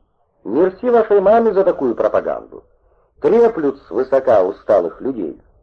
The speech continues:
Терпеть не могу первоначально накопляющих ужас, до чего пролетарских поэтов. Кудерьки до плеч,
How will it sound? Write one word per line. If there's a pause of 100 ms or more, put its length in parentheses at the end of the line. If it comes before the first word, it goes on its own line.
(240)
Терпеть
не
могу
первоначально
накопляющих
ужас, (400)
до
чего
пролетарских
поэтов. (1200)
Кудерьки
до
плеч,